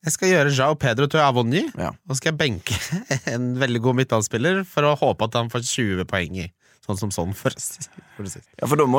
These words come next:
Speaker 2: du jo, eh, ja, men da kan du håpe på, da må du jo starte, eh, ja, for da skal du benke en Mbeumo mot
Speaker 1: Nei.
Speaker 2: Nu-,
Speaker 1: Nei, nei, nei, nei.
Speaker 2: nei,
Speaker 1: Han
Speaker 2: det skal
Speaker 1: har,
Speaker 2: du ikke.
Speaker 1: han har flest, høyest X G av alle på hele spillet.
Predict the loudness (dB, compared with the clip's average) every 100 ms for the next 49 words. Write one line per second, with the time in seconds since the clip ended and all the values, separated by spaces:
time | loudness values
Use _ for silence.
0 | 4 4 6 4 4 4 2 2 2 0
1 | 0 -2 -2 0 2 4 4 2 -4 0
2 | 2 4 4 2 2 0 2 2 0 0
3 | 0 -2 _ 0 2 4 4 2 0 0
4 | -2 0 -2 -2 -2 0 -2 -2 -2 2
5 | 4 4 2 -2 -6 -8 0 2 4 4
6 | 4 0 -2 -2 2 2 2 2 2 0
7 | 0 -2 -4 -2 2 4 4 2 2 2
8 | 0 -2 -4 -2 -2 -4 _ -4 0 2
9 | 2 0 -4 -6 -4 0 2 2 0 -2
10 | -4 -4 -4 -2 0